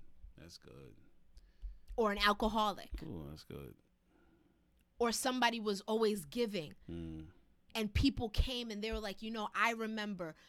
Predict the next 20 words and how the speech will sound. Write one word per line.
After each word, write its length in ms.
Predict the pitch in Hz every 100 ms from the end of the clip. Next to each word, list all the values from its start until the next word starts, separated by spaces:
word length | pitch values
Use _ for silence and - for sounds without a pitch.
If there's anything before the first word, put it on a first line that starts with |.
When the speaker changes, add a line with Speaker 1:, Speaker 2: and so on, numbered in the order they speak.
| _
Speaker 2:
How 260 | - 302 330
do 80 | 294
you 320 | 214 240 294
wanna 400 | 269 240 208 190
leave 300 | 190 196 175
this 200 | 165 -
world? 420 | 160 135 - -
Speaker 1:
Mm. 680 | 82 85 82 80 - 71 69 - _ _ - -
Speaker 2:
Accepting 680 | 226 - 294 311 - 302 247
Christ 480 | - 262 233 214
will 80 | 214
make 300 | 202 220 -
you 80 | 247
see 340 | - - 214 - -
a 80 | 180
world 560 | 175 202 214 226 254 - - -
in 120 | 214 202
a 80 |
different 600 | 185 147 220 214 214 190 190
way. 380 | 185 120 -